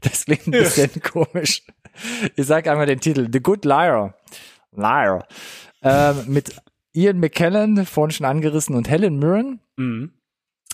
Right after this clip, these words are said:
Speaker 1: Ähm, wird ein bisschen angerissen im Trailer als,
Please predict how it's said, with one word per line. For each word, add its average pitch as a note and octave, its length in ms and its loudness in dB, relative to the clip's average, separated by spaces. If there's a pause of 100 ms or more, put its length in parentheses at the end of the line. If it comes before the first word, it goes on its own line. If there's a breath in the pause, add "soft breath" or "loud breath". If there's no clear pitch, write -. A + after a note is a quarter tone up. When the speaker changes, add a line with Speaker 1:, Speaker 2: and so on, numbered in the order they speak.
(100)
Speaker 1:
Ähm, C3+ 540 2
wird C#3 200 -2
ein F#3 40 2
bisschen E3 180 0
angerissen E3+ 440 0
im D3 100 -6
Trailer D3+ 680 2
als, B2 800 -2